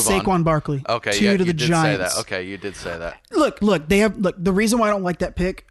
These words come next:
Speaker 2: I love Saquon Barkley. He is
Speaker 1: We
Speaker 2: the best player in the draft.
Speaker 1: Yep.
Speaker 2: I don't like that pick to the Giants because they have more needs. That team is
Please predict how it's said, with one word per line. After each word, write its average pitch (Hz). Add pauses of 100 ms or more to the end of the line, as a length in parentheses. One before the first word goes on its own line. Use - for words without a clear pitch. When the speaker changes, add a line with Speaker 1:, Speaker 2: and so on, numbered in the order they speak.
(100)
Speaker 2:
I 196
love 180
Saquon 165
Barkley. 156
He 202
is 180
Speaker 1:
We 202
Speaker 2:
the 156 (140)
best 190
player 185
in 175
the 165
draft. 147 (160)
Speaker 1:
Yep. 110 (520)
Speaker 2:
I 196
don't 226
like 226
that 180
pick 185
to 196
the 175
Giants 165
because 170
they 165
have 151
more 165
needs. 151 (280)
That 190
team 220
is 202